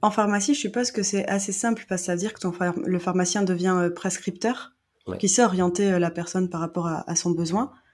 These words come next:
Speaker 1: Par contre, sur, euh, sur, euh, sur le site, ça veut dire que vous arrivez quand même à faire, à traquer et avoir des grandes catégories. Tu vois, par exemple, un, un senior, je suis pas sûre que tu lui parles de sport. Quoique, c'est possible.
Speaker 2: Ouais,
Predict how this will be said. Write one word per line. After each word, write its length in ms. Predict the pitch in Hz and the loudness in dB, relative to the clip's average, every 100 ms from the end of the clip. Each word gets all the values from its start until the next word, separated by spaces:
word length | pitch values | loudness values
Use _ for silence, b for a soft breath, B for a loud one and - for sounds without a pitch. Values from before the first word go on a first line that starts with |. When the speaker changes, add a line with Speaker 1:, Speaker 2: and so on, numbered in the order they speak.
| b | b
Speaker 1:
Par 180 | 160 170 | -6 0
contre, 360 | 233 233 - - | 0 0 -2 -4
sur, 240 | - 160 | -4 -4
euh, 120 | 165 | -4
sur, 280 | 160 - 165 | -4 -4 -4
euh, 140 | 165 | -2
sur 220 | 156 - 170 | -4 -4 -2
le 80 | |
site, 520 | 165 - 247 277 - - _ _ _ _ | 0 2 2 -2 -8 -12 _ _ _ _
ça 140 | - 180 | -2 0
veut 60 | |
dire 220 | 180 226 - | 0 -2 -2
que 360 | 196 180 180 | 0 2 2
vous 380 | 175 175 180 175 | 0 -4 -2 0
arrivez 380 | 185 190 180 190 | 0 0 0 0
quand 140 | 185 | 2
même 200 | 196 226 | 2 2
à 60 | 180 | 2
faire, 260 | 185 185 - | 0 -2 0
à 280 | 175 165 | 0 -2
traquer 500 | 160 - 190 196 240 220 | -4 -4 -4 0 2 2
et 60 | |
avoir 240 | 170 175 170 | 2 -2 -2
des 120 | 170 | -4
grandes 260 | - 196 | 0 0
catégories. 540 | 190 190 185 190 220 220 _ _ _ _ _ _ _ | 0 -2 0 2 0 -2 _ _ _ _ _ _ _
Tu 80 | - | 0
vois, 80 | 185 | 2
par 20 | |
exemple, 220 | 175 180 190 | 2 2 2
un, 120 | - | 4
un 140 | 180 | 4
senior, 560 | 175 190 190 220 233 - _ _ _ _ | 4 4 6 4 2 -6 _ _ _ _
je 80 | - | -8
suis 80 | 180 | 2
pas 120 | 190 | 2
sûre 240 | - 233 | 4 2
que 100 | - | 2
tu 140 | 196 180 | 0 0
lui 80 | 175 | 0
parles 220 | 175 180 | 2 2
de 100 | 175 | 0
sport. 520 | 175 202 196 - - _ - | 0 0 -2 -6 -18 _ -6
Quoique, 360 | 202 202 180 196 | -4 -2 -2 -2
c'est 180 | - - | -2 -4
possible. 420 | 170 - 175 185 - | -6 -6 -8 -10 6
Speaker 2:
Ouais, 420 | 147 104 - - | 10 12 10 4